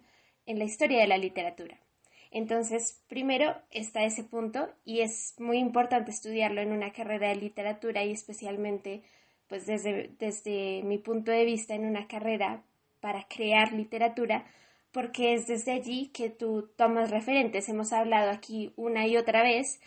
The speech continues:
de la intertextualidad, de la importancia de los referentes y de la originalidad. Y es que una obra no sale de la nada. Entonces, cuando tú vas a ser creador,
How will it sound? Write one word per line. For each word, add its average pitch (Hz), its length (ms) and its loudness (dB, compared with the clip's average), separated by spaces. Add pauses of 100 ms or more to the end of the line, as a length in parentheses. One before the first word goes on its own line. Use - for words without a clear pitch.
(260)
de 220 120 -4
la 214 200 4
intertextualidad, 214 1080 4
de 233 100 4
la 220 80 4
importancia 214 560 0
de 202 80 -2
los 202 140 -2
referentes 240 680 -2
y 233 60 2
de 214 100 4
la 214 140 4
originalidad. 208 760 0 (800)
Y 240 160 -2
es 233 160 0
que 233 360 2
una 247 340 6
obra 233 200 8
no 233 120 2
sale 226 300 0
de 214 60 4
la 214 120 4
nada. 302 380 2 (160)
Entonces, 220 580 -6
cuando 226 340 -2
tú 233 200 -4
vas 220 180 4
a 240 60 -6
ser 233 240 -6
creador, 247 520 6